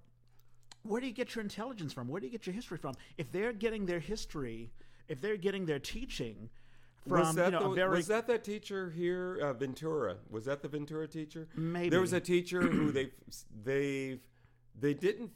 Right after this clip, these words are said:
Speaker 2: fire her. That's not the word they used. And they didn't say suspended, but they have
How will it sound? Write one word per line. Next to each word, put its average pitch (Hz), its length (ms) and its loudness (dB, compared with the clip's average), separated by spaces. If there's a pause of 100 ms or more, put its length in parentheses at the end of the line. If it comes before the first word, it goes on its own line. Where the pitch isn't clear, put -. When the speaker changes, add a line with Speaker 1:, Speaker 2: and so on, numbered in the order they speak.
(140)
Speaker 2:
fire 104 340 2
her. 92 160 -4
That's 101 220 -4
not 123 180 -6
the 131 60 -6
word 117 240 -2
they 110 120 -2
used. 92 480 -6
And 92 80 -8
they 98 120 -4
didn't 143 220 -4
say 143 180 -6
suspended, 104 720 -4
but - 180 -4
they 131 180 -4
have 113 320 -4